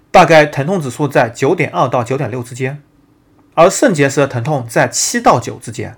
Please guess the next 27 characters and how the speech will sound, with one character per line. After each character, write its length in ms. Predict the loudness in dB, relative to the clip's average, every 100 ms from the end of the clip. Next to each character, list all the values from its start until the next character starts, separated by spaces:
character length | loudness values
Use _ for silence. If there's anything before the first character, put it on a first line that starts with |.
| _ _ _ _ _
因 100 | 0
为 80 | 0
跨 160 | 0
度 80 | 0
非 120 | 2
常 160 | 0 2
大， 260 | 0 -2 -10 _ _ _
这 120 | 0
也 60 | 0
是 120 | 0
因 160 | -4 -2
人 100 | -2
而 140 | -4
异 140 | -6 -10
的。 140 | -14 _ _ _ _ _ _ -6
接 140 | 0
下 120 | 2
去 140 | 2 0
日 140 | 0
子 120 | 0
肯 200 | -2 -4
定 100 | -4
还 100 | -4
要 120 | -6 -6
过， 260 | -10 -12 _ _ _ _ _ _ -4
那 120 | 2
么 180 | 2